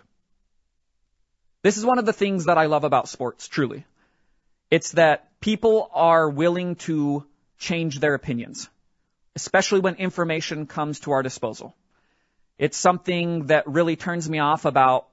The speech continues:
the world of politics a-, and other things that, that are offshoots of that. You find your party and you just blindly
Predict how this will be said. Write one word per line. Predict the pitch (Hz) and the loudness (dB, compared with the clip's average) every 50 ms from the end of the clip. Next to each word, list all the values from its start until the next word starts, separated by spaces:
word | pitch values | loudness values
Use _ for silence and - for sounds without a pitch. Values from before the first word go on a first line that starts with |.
| - | -10
the | - 135 139 | -4 -4 -2
world | 123 139 147 143 139 131 | 0 2 0 2 0 0
of | 127 - | -2 -4
politics | - - 123 135 143 - - 175 165 - - - - - | -4 -4 -2 -2 -2 -2 -2 -4 -4 -4 -8 -12 -10 -8
a-, | - | -6
and | 139 - 131 143 139 131 127 | -6 -4 -2 -2 -2 -2 -2
other | - 139 143 143 151 147 | 0 0 2 2 2 0
things | 143 - - 143 139 139 139 123 120 | -2 -4 -6 -4 -4 -4 -4 -4 0
that, | 127 123 117 - - 123 | 0 0 0 -2 -4 -4
that | 127 123 120 120 - | 0 0 0 0 0
are | - 123 - 123 | -2 -4 -2 0
offshoots | 131 135 - - - 131 - - | -2 -2 -4 -6 -8 -8 -8 -4
of | - 127 123 - | -4 -4 -2 0
that. | 156 160 170 - - _ _ _ _ _ _ _ _ _ _ _ _ _ _ _ _ _ _ - | 0 0 -2 -2 -8 _ _ _ _ _ _ _ _ _ _ _ _ _ _ _ _ _ _ -6
You | 143 151 143 139 135 127 113 - _ | -4 -2 0 0 -2 -2 -6 -8 _
find | _ - - 151 160 160 151 | _ 0 2 2 2 2 0
your | 127 131 | -4 -4
party | - - 143 135 147 147 151 156 160 156 - - - - | -4 0 2 2 2 2 0 -4 -6 -6 -12 -16 -10 -4
and | 135 135 131 131 131 127 123 | -2 -2 0 0 -2 -2 -4
you | 117 120 131 131 131 131 127 127 123 127 175 - _ _ | -4 -4 -2 -2 -2 -2 -2 -4 -4 -6 -8 -12 _ _
just | - 160 151 143 - - - _ _ _ _ _ _ - | 0 0 0 0 -2 -10 -12 _ _ _ _ _ _ -20
blindly | 131 117 - 143 151 165 170 170 170 160 160 165 160 160 156 147 139 | -12 -4 0 2 4 4 4 2 0 -2 -2 0 0 -2 -2 -4 -8